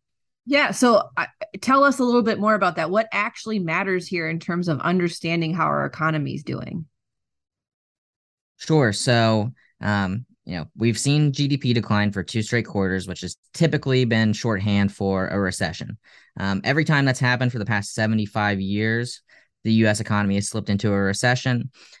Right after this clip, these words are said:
Speaker 2: Uh, the thing that's really giving people pause and why there's so much debate around it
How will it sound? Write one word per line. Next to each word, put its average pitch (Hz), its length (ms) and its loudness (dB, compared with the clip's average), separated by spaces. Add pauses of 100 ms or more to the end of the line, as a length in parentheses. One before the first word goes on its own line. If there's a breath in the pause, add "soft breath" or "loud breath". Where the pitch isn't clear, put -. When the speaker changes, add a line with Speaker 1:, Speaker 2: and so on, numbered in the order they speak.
Speaker 2:
Uh, 92 240 -4
the 117 140 -2
thing 139 300 2
that's 120 280 2
really 113 580 2 (520)
giving 120 220 4
people 104 240 -2
pause 120 480 2
and 101 260 2
why 104 160 0
there's 98 200 -2
so 120 120 0
much 110 180 -2
debate 101 280 -2
around 104 420 0
it 147 200 -2